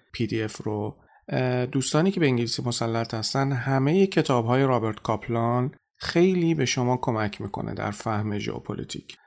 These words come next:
اه، چون رابرت کاپلان معمولاً کتاب‌هاش رو،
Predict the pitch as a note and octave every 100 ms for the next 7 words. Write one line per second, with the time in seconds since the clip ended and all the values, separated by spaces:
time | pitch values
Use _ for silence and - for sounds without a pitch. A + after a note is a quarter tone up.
0 | _ - B2+ A#2+ A2+ A2 C#3 C#3+ C#3+ -
1 | - B2 B2 C#3 C#3+ - C#3 - C#3 C3
2 | B2 A2+ A2 A2+ B2+ - A2+ G2+ G2+ A#2+
3 | B2 - C3 C3